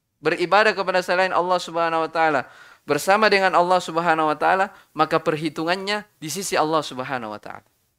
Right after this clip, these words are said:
Innahu la yuflihul kafirun. Sesungguhnya orang-orang kafir itu tidak beruntung.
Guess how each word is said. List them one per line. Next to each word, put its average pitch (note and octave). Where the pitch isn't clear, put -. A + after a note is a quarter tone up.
Innahu F3
la D#3+
yuflihul C#3+
kafirun. C3
Sesungguhnya D3+
orang-orang C#3
kafir C#3+
itu C3+
tidak D3
beruntung. C3+